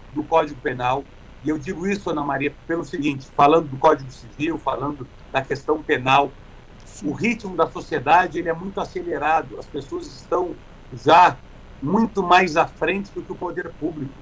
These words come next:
Speaker 1: Nós temos uma legislação muito parada, estagnada ao tempo. O poder público precisa dar mais velocidade e acompanhar esse ritmo da sociedade.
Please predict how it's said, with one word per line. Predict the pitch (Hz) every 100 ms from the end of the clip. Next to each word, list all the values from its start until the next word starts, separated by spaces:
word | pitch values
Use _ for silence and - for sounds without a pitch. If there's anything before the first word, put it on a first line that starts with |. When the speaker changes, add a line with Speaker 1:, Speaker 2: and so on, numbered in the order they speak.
| - - - -
Speaker 1:
Nós | 151 147
temos | - 180 208 175 131 - - -
uma | 147 165
legislação | 165 180 190 143 147 135 175 175
muito | 165 165 214 226 - 202 175 - - -
parada, | - 165 160 180 170 123 107
estagnada | - - 165 156 156 165 175
ao | 170
tempo. | - 165 175 - - - - - - - - -
O | 160
poder | 135 170 143 196
público | 196 202 208 202 175
precisa | 156 131 185
dar | 175 175 180
mais | 170 180 151 131 -
velocidade | 170 196 190 - 151 135 156 175 135 156
e |
acompanhar | 170 - 196 196 185 208
esse | 202 -
ritmo | 170 170 160
da | 143
sociedade. | 139 143 147 123 110 101 101